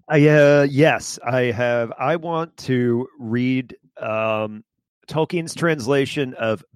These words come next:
Beowulf and Sir Gawain and the Green Knight all the way through.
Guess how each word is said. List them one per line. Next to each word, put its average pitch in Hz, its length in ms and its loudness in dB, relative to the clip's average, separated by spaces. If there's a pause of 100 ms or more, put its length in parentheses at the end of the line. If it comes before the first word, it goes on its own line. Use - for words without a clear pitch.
(120)
Beowulf 196 720 -2
and 151 260 -4
Sir 147 240 -2
Gawain 127 440 2
and 117 140 0
the 110 60 -2
Green 110 300 0
Knight 104 300 -4 (140)
all 104 160 -2
the 104 100 -2
way 101 160 -6
through. - 320 -8